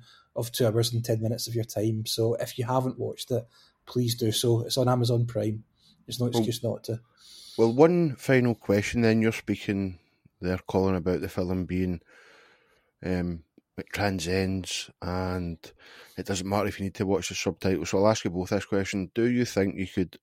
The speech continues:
Speaker 2: sit down and watch that film without subtitles and understand what it was trying to get at?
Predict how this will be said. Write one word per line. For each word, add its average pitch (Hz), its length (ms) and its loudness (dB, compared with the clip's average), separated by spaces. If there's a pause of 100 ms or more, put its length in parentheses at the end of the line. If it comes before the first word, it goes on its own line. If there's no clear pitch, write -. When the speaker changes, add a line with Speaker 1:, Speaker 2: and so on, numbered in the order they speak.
Speaker 2:
sit - 300 2
down 95 320 0 (640)
and 95 220 -4
watch - 440 0
that 98 280 0
film 101 420 -2 (1040)
without 95 360 0
subtitles 110 760 0 (220)
and 90 240 -4
understand 92 960 -4 (760)
what 92 280 0
it - 80 0
was 95 120 -4
trying 92 300 -4
to 87 100 -8
get 87 240 -4
at? 92 160 -4